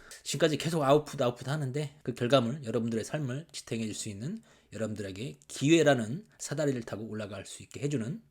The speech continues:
어, 그런 결과물들을 꾸준히 밖으로 끄집어내서 콘텐츠로 만들 필요가 있다. 아,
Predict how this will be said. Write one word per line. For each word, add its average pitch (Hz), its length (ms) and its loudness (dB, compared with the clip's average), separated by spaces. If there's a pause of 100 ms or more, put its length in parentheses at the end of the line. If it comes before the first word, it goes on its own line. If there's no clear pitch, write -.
(340)
어, 90 220 -16
그런 107 320 -10 (300)
결과물들을 110 800 0 (120)
꾸준히 160 480 0 (120)
밖으로 113 480 -2 (180)
끄집어내서 131 680 0 (140)
콘텐츠로 123 540 -6
만들 98 280 -12
필요가 139 400 -8 (420)
있다. - 480 -12 (100)
아, 92 360 -16